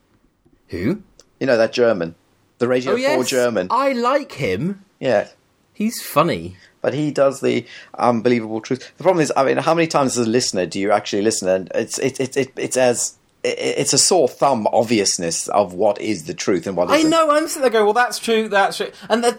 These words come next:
Speaker 1: oh!
Speaker 2: Yeah.
Speaker 1: The psychology is so obvious, you just have to be able to understand how other people think, and you can easily work out which ones are true.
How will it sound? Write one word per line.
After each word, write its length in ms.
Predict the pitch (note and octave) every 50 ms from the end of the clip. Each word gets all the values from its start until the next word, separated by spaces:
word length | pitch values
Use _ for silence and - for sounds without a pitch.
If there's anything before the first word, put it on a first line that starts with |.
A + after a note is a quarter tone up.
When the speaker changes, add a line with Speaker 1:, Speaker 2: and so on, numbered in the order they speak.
| - - -
Speaker 1:
oh! 920 | - D4 D#4+ G4+ B4+ B4+ B4 A#4+ A4+ G#4+ G4+ - - - - - - - - _ _ _ _ _ _
Speaker 2:
Yeah. 260 | - B2+ B2 A2+ G#2+ - - _ _ _ _ _ _ _ _ _
Speaker 1:
The 80 | - A#3+
psychology 760 | - - C4+ B3+ B3+ - B3 B3 C4 C4 G#3+ A3 G#3 D#3+ D3
is 120 | C#3+ -
so 140 | - F3 -
obvious, 400 | - G3 F#3 F3 - C3 A2+ -
you 80 | D#3 D#3
just 160 | F3+ G3+ -
have 140 | - G#3 -
to 100 | - F#3+
be 120 | F3+ F3+
able 200 | E3 E3 D#3+ D#3
to 320 | D3+ - - D#3 D3 C#3+ D3 - - - - -
understand 640 | - F#3 F3+ F3 E3 E3+ - - G3 F#3 G3 F#3+ D#3+
how 160 | D#3 B2+ B2+
other 160 | C3+ C#3+ C3+
people 260 | C3+ D3+ C#3+ C#3+ C#3+ C#3+
think, 340 | - - A#3+ A3+ E3+ -
and 100 | - A#2+
you 80 | B2 B2+
can 160 | - C#3+ D3 -
easily 440 | - G3+ G3+ F#3+ F#3 F3+ F3 E3+ D#3+
work 300 | D3 D#3 C#3+ C#3+ C3+ -
out 140 | C3+ B2+ B2+
which 200 | C#3 G#2 - -
ones 280 | E3 D#3 D#3+ E3 -
are 40 | G#3+
true. 540 | G#3 - - D#4+ F#4 E4 F#3 B2 G#2 F#2